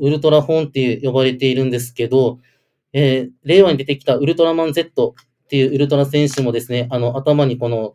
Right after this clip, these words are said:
ちょっと角、ウルトラセブンみたいにこの、まっすぐ縦長の、えー、角が生えてんです、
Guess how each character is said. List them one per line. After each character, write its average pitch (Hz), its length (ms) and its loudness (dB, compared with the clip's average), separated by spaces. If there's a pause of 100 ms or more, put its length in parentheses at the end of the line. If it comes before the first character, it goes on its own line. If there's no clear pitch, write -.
(120)
ち - 80 -4
ょ 156 40 0
っ - 20 -16
と 127 100 -2
角、 127 400 -2
ウ 143 60 -4
ル 147 100 -2
ト 151 80 0
ラ 143 80 4
セ 156 140 -4
ブ 147 100 2
ン 135 60 2
み 127 100 -4
た 127 120 -4
い - 20 -4
に 113 100 -8
こ 117 120 -6
の、 107 220 -6 (220)
ま 139 120 2
っ - 20 4
す 143 180 -4
ぐ 127 100 -4
縦 139 200 0
長 147 240 4
の、 135 240 0 (600)
え 135 100 -2
ー、 127 120 -8
角 143 160 0
が 127 80 -2
生 131 120 -2
え 127 40 -4
て 131 120 -2
ん 123 120 -4
で 123 120 -6
す、 - 180 -14